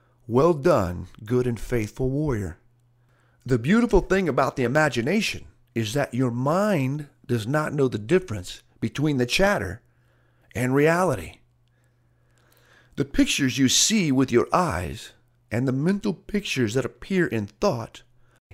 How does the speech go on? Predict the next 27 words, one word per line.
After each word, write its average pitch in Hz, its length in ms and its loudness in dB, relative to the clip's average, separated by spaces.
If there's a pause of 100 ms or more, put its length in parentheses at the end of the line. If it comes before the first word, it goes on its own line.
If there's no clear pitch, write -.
(640)
this 175 240 4
can 180 180 0
be - 120 4
a 135 80 4
difficult, 151 640 2 (640)
this 220 220 2
lesson 170 360 4
can 123 180 0
be 120 100 2
difficult 143 520 2
to 113 80 -2
teach, - 600 -2
but 139 180 -2
you 165 120 0
must 185 300 0
seek 254 340 0
to 190 120 2
understand 156 840 -4
that 113 120 -4
your 135 140 -2
chatter 139 640 -4 (320)
and 165 220 -4
your 165 200 2
reality 139 800 -2 (540)
are 110 100 -6
basically 151 540 0
processed - 800 -2